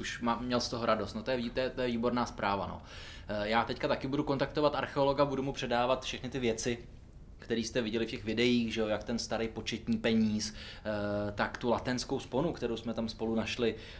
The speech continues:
na tom políčku, eh, a další věci, ty flutky dva, jeden ten flutek jsme našli s tím kamarádem na té zahradě, to byl neuvěřitelný nález. Jeden ten flutek jsem našel zase taky na tom blízkém políčku, eh, takže tohle budou věci, které hezky zdokumentuju a archeologovi předám, to bude mít radost,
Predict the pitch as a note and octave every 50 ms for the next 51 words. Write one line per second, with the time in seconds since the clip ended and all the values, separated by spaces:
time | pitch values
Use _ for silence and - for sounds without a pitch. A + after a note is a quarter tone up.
0 | - - G#2 G2 A#2+ A#2 - A2+ G#2 G#2+ G2+ G2+ - - - A#2+ A2+ A2 A2 -
1 | - - - - G#2 G#2 G#2 G#2 G2+ G2+ G2+ G2+ G2+ G2+ G2+ G2+ G2+ G2+ - -
2 | - - - - A2+ A2+ A2 A2 A2 A2 A2 A2+ A#2+ G#2+ G#2 G2+ - - B2+ B2+
3 | C3+ C3+ - C3+ - A#2+ - - C3+ F3 G3 - - F3+ C#3+ A#2+ A#2 G2+ G2 G#2
4 | G#2 A2 G#2+ - B2+ A#2 - B2 A#2+ A2+ - B2+ A#2+ - - C3 B2 A#2+ G#2+ -
5 | - B2+ - - C3+ A#2+ - A2+ G#2+ A2+ A2+ A#2 A#2 A#2 B2 B2 A2+ - - B2+
6 | A#2+ A#2+ G#2 A#2 C#3+ D#3+ E3+ - - A2+ A2 A#2 A#2+ A#2 G#2+ A2+ A2 A2 G#2+ A2
7 | A2 - A#2 A2+ A2+ A#2 A#2 A#2 A2 G#2+ G#2+ G#2+ G2+ G#2+ - - - - - -
8 | - - - - - A2 A2+ A2+ A2 - A#2+ A#2 - - A#2+ G#2+ A#2 A2 - B2
9 | A#2 A2+ G#2+ - - A#2+ A2+ A2+ G#2+ - - A#2 A2 - - - B2 A#2 A2+ A#2
10 | A#2 G#2+ G#2+ A2 A2+ G#2 G#2 - A#2+ A2+ A2 A2+ G#2+ - C3 A#2+ A2+ A#2 G#2+ A2
11 | G#2+ - - - B2 A#2+ B2 - - - - - - G#2+ G#2+ G#2 G#2+ G2+ A2+ A2
12 | - A2+ G2+ A#2 A2+ A2 A2+ A#2+ A#2+ A#2+ A#2 A2 A2+ - - - - A#2 A#2+ A#2
13 | A2 A2 - - B2 A2+ A2+ A2 - A#2+ A#2+ A#2 A2+ A#2+ A#2+ A#2+ B2 B2 A2+ -
14 | - A#2+ A#2 A2+ A#2 C3 B2+ B2+ - B2 A2+ A2+ A2 A2 A#2 A#2+ A#2+ B2 A2 A2
15 | A2+ A#2+ A#2+ A#2 A2+ G2+ G#2 A#2 A#2 - - -